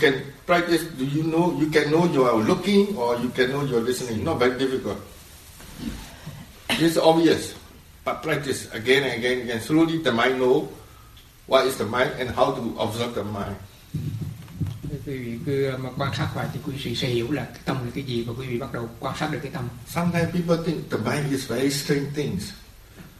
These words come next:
Speaker 1: but not. The mind is all the time happening yourself al-, already. You already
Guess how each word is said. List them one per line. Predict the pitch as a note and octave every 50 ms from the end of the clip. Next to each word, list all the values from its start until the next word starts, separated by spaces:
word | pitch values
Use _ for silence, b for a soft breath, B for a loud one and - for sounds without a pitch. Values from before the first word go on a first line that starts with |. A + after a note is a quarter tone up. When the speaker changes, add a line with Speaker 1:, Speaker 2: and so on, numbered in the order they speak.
| - - - - - - - - - -
Speaker 1:
but | B2+ B2+ A#2+ B2
not. | C3+ B2+ - - - B B B B B B B B B B B B - - -
The | A#2+
mind | B2+ C#3 C#3 C#3
is | C3 C3 B2+ C#3
all | D3+ D#3 E3 -
the | D3+ C#3 -
time | C#3 B2 B2 B2 -
happening | C#3 C3+ - C#3+ B2+ B2+ C3 A#2 - B2+ A#2 A2+
yourself | A2 G2+ G#2 - - B2+ A2+ G#2+ G2
al-, | F#2+ - E2+ E2 - - - B2 A#2+
already. | A#2+ B2 B2 A2 A2+ G2+ F2+ - - - - - - - - - - - - - - - - - - - - - - -
You | B2+ D3 D3
already | D3 C#3+ C#3 D#3 D#3 D#3+